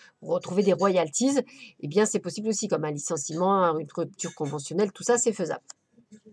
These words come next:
Voilà. Et qu'est-ce qu'on m'annonce pour vous ? On me dit, la lavandière de la nuit, tu as assez ressassé tes fautes, fais preuve de compassion envers toi-même et pardonne-moi, et bar-, et pardonne-toi pour pouvoir enfin avancer.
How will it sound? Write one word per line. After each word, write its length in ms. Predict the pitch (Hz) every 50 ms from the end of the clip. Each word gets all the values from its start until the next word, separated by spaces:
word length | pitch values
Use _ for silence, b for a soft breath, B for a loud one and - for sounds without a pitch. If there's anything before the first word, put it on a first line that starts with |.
| 208 - - _
Voilà. 200 | 175 185 180 - - B B B B B B 240 214 B _
Et 140 | - 277 277
qu'est-ce 200 | - 269 254 262
qu'on 120 | - 240
m'annonce 320 | 240 240 233 226 233 214 -
pour 200 | - - 185 185
vous ? 160 | 175 190 254
On 120 | 302 320
me 100 | 277 233
dit, 140 | 202 202 220
la 120 | 214 226 233
lavandière 540 | 247 254 240 233 240 226 208 220 233 226
de 100 | 196 180
la 160 | 185 175 165 156
nuit, 300 | 165 190 233 262 285 277
tu 200 | - - - 240
as 60 | 226
assez 240 | 226 220 - - 240
ressassé 480 | 214 214 202 - 214 208 - - 202
tes 140 | 196 - 175
fautes, 300 | 175 - 240 262 269 262
fais 180 | - - 254 240
preuve 240 | 240 - 247 214
de 80 | 196 214
compassion 520 | 214 - 196 190 202 190 185 - - 202
envers 200 | 185 175 165 156
toi-même 400 | - - 165 156 165 180 214 220 220 B B B B B 196 -
et 100 | 175 175
pardonne-moi, 640 | - 233 220 208 196 214 208 214 214 214 214 202 190 - _ -
et 80 | 185
bar-, 260 | 165 175 208 202 - - _ - _ _
et 80 | 170 147
pardonne-toi 840 | - - 254 233 220 202 226 220 208 208 202 196 - - 226 214 208
pour 140 | - 247 -
pouvoir 280 | _ 180 190 185 - -
enfin 340 | - 233 233 - - - 226
avancer. 600 | - 196 165 170 156 147 - - 240 294 339